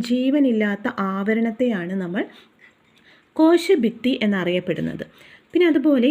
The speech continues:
ഈ കോശഭിത്തി നിർമ്മിക്കപ്പെട്ടിട്ടുള്ള പദാർത്ഥം സെല്ലുലോസ് ആണ്. കോശഭിത്തിയിൽ അടങ്ങിയിരിക്കുന്ന മൂലകങ്ങളാണ് കാൽസ്യം,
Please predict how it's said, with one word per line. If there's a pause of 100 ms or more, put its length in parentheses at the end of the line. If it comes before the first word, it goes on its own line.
ഈ
കോശഭിത്തി
നിർമ്മിക്കപ്പെട്ടിട്ടുള്ള
പദാർത്ഥം
സെല്ലുലോസ്
ആണ്. (460)
കോശഭിത്തിയിൽ
അടങ്ങിയിരിക്കുന്ന
മൂലകങ്ങളാണ് (120)
കാൽസ്യം,